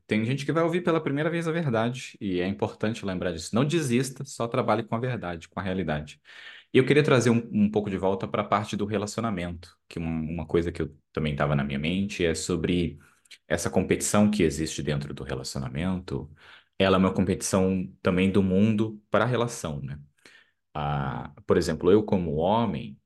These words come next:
existe a imagem no mundo em que eu tenho que prover. E aí, dentro de uma relação, existe uma regra não dita e uma pressão sobre mim mesmo. E eu tenho consciência dela, às vezes. Mas eu me pego, às vezes, preso nela.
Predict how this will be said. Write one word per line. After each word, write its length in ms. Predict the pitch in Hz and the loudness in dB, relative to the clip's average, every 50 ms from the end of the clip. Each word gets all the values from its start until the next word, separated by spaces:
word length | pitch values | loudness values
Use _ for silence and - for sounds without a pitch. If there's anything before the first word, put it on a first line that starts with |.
| _ - | _ -12
existe 420 | 95 85 78 90 92 - - - | -10 -8 -6 -6 -6 -2 0 0
a 20 | 92 | 0
imagem 440 | 87 87 82 82 85 85 82 85 82 | 2 2 2 2 2 0 0 -2 -4
no 120 | 80 78 | -4 -2
mundo 420 | 76 78 90 98 104 104 101 87 | -2 0 2 4 4 4 4 4
em 100 | 85 82 | 2 -2
que 120 | 85 - 90 | -2 -2 -2
eu 60 | 92 | -2
tenho 240 | - - 95 95 92 | 0 -2 -2 -2 -2
que 100 | - - | -6 -4
prover. 600 | - - 117 113 107 80 78 73 73 73 - - _ _ _ _ _ _ _ _ _ - | 0 4 4 4 4 2 -2 -2 -4 -8 -14 -18 _ _ _ _ _ _ _ _ _ -2
E 120 | 87 90 | 2 4
aí, 140 | 87 95 107 | 4 4 4
dentro 320 | 104 110 110 110 110 113 | 4 2 2 0 -2 -4
de 60 | 101 101 | -4 -2
uma 100 | 95 90 | -2 -2
relação, 560 | 90 92 80 80 78 - - - - 127 123 104 | -2 -2 -4 -4 -4 -6 -4 -2 -2 0 0 -2
existe 280 | 92 87 98 - - | -2 -4 -6 -6 -4
uma 120 | 110 107 101 | -2 -2 -2
regra 320 | 110 101 95 104 101 98 | 0 -2 -2 -2 -2 0
não 200 | 95 98 104 101 | 0 2 2 0
dita 520 | 87 85 - - - - - 71 73 73 - _ _ _ - | 0 -2 -6 -8 -8 -10 -10 -10 -10 -12 -16 _ _ _ -10
e 80 | 80 | -6
uma 120 | 85 85 82 | -4 -4 -4
pressão 320 | - - 78 - - 95 | -4 -6 -6 -4 -4 -2
sobre 260 | - - - - - | -2 -2 -2 -2 -2
mim 180 | 85 90 98 117 | 0 2 4 4
mesmo. 340 | 127 95 71 67 69 - - _ _ - - _ - | 4 2 0 -2 -4 -8 -12 _ _ -20 -20 _ -2
E 80 | - 92 | 0 0
eu 60 | 98 - | 2 4
tenho 200 | - 113 117 117 | 2 2 2 2
consciência 540 | - 139 139 - 147 127 127 131 131 - - | 2 0 0 2 0 0 0 0 -2 -2 0
dela, 400 | - 80 73 73 69 - - - | 0 2 0 0 -2 -6 -6 -2
às 220 | - 104 123 120 101 | 0 0 0 0 -2
vezes. 500 | 87 82 76 71 71 69 - - - _ _ - - - - - _ _ _ - | -4 -4 -6 -6 -8 -14 -16 -18 -20 _ _ -20 -20 -20 -20 -20 _ _ _ 0
Mas 220 | 101 104 104 104 | 2 2 2 4
eu 80 | 117 110 | 2 2
me 80 | 127 | 2
pego, 340 | 139 135 147 135 143 147 127 110 | 2 2 4 4 4 4 0 -2
às 100 | 104 87 | -2 -2
vezes, 380 | 90 92 92 92 101 104 110 123 123 - | -4 -4 -4 -4 -6 -8 -10 -10 -8 -2
preso 280 | - 143 139 135 131 135 | 2 2 2 2 2 0
nela. 340 | 147 151 123 104 95 82 - | -4 -4 -4 -6 -8 -10 -14